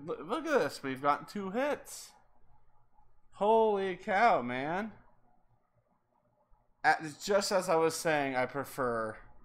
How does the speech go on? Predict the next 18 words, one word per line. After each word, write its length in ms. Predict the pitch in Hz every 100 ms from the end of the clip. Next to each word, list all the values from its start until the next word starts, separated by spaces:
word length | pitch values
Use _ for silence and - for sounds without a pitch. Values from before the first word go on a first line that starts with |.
| - - -
<laughs> 400 | - - - -
the 1600 | 202 160 - 180 - - - - - - - - - - 120 127
opening 400 | 131 - 127 123
day 180 | 117 120
baseball. 520 | 107 110 110 - 107
We 120 | 110
have 340 | 113 107 110 107 - _ _ _ _ _ _ _ _ -
Xander 760 | 117 127 147 143 135 135 135 127 - - _ _ _ _ _ _ _ _ _ _ _ _ _
Bogaerts, 880 | 131 117 131 131 139 175 175 - -
I'm 80 | 120 -
probably 280 | 123 107 110 -
mispronouncing 760 | 123 117 - 113 113 - 120
names 300 | 113 110 101
here, 180 | 117 110
Salvador 680 | 113 - 135 135 127 127 123
Perez, 1000 | 120 123 113 123 175 294 220 - - - - - - - - - -
Matt 320 | 127 135 139 -
Olson, 640 | 131 139 - 196 220 247